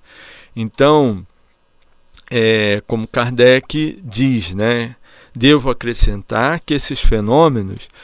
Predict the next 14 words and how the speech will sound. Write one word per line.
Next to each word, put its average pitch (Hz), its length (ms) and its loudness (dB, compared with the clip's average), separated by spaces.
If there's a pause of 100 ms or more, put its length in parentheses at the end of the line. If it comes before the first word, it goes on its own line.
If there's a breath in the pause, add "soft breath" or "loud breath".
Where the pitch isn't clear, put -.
(120)
são 143 260 2
duplamente 165 1000 -2
difíceis 175 1000 -6 (200)
em 190 120 -6
público, 160 680 -4 (500 loud breath)
porque 147 360 0
aí 131 340 4
se - 200 -6
encontram 120 600 -2
quase 104 360 -4
sempre - 640 -6 (320 soft breath)
elementos 143 640 -2
energeticamente 127 1500 -4
refratários 110 1000 -6